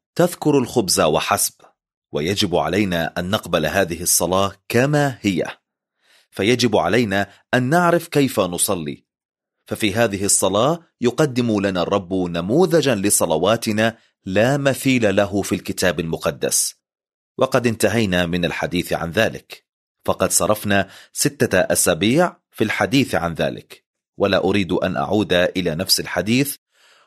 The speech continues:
ولكني أريد منكم أن تعلموا أن هذه الصلاة هي نموذج لكل صلواتكم.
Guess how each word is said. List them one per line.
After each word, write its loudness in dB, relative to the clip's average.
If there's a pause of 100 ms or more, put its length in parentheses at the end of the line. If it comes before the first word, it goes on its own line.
(160)
ولكني 2
أريد 4
منكم -2
أن -4
تعلموا 0 (420)
أن -4
هذه -4
الصلاة 0 (220)
هي 2
نموذج 0
لكل 0
صلواتكم. -2